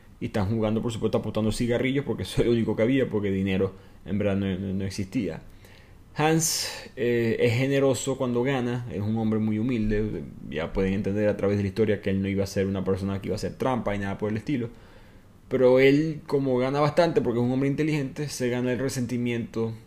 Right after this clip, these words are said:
de un oficial llamado Zucker. Y la muerte siempre dice que si no hubiera perdido sus cigarrillos con Hans Huberman, yo no lo hubiese desaparecido. Como dándonos una previa de lo que va a pasar. Porque mientras los hombres están jugando cartas,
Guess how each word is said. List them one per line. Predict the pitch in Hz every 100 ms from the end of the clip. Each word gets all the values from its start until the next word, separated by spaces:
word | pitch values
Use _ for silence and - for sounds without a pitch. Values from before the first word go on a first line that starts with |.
| -
de | 127 123 117
un | 113 117 107
oficial | 113 117 - 160 131
llamado | 107 95 104
Zucker. | - 160 - 92 - - - - - - - - - - - -
Y | 117
la | 117
muerte | 117 120 113 - 123 123 110 - - -
siempre | - 123 123 127
dice | 131 120 135
que | 117 117 110 95
si | - - 123
no | 120
hubiera | 127 143 143
perdido | 143 131 135 135
sus | 127 123
cigarrillos | 131 113 180 131 120 123 - -
con | 110
Hans | 98 117 120
Huberman, | 139 120 101 104 107 - - - - - - -
yo | 113 117
no | 117
lo |
hubiese | 113 107 113
desaparecido. | 101 101 90 92 98 - - - - - - - -
Como | - 98 98
dándonos | 104 104 110 110 107
una | 113 107 101
previa | 110 107
de | 101
lo | 98
que | 95
va | 87
a | 82
pasar. | - 69 -
Porque | 104 98 107
mientras | 110 110 98 107 101 -
los | 98 101
hombres | 123 143
están | 135 135 127
jugando | 135 127 127
cartas, | 131 117 113 107